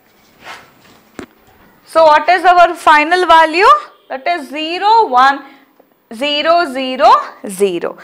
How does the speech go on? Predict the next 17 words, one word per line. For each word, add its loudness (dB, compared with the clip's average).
Check 2
whether 2
the 2
obtained -6
value 2
is -10
correct -6
or 4
not. 0
So -2
what 2
is -4
the 0
binary 0
code 2
for 4
eight? 2